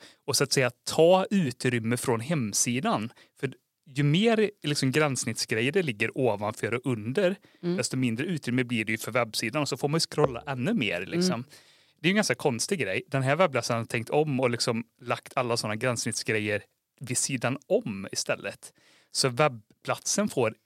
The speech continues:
Speaker 1: hela höjden på skärmen.
Speaker 2: Det är ju väldigt bra för att, eh, när man jobbar med webb och gör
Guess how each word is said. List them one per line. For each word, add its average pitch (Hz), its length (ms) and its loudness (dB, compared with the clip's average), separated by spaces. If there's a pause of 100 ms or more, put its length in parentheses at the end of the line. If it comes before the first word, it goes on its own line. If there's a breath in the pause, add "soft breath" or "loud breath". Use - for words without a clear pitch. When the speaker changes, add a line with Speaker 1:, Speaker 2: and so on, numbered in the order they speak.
Speaker 1:
hela 113 480 -2
höjden 123 680 0
på 98 280 -4 (220)
skärmen. 117 460 -6 (400 soft breath)
Speaker 2:
Det 240 80 0
är 247 80 2
ju 277 100 2
väldigt 247 220 4
bra 170 140 4
för 190 140 0
att, - 180 -4
eh, 180 160 4 (340)
när 196 160 2
man 208 220 4
jobbar 247 560 4
med 160 360 2
webb 165 340 0
och 147 240 2
gör 147 520 0